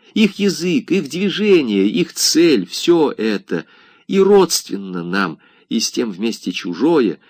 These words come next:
звуки церковного колокола тихим утром праздничного дня,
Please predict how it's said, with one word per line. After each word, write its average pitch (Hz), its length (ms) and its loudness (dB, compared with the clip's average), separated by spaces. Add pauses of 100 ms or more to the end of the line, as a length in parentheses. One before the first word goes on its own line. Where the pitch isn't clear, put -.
(160)
звуки 147 400 0
церковного 120 720 0
колокола 107 880 0
тихим 170 640 -6
утром 110 420 -2
праздничного 98 880 -4
дня, 85 560 -2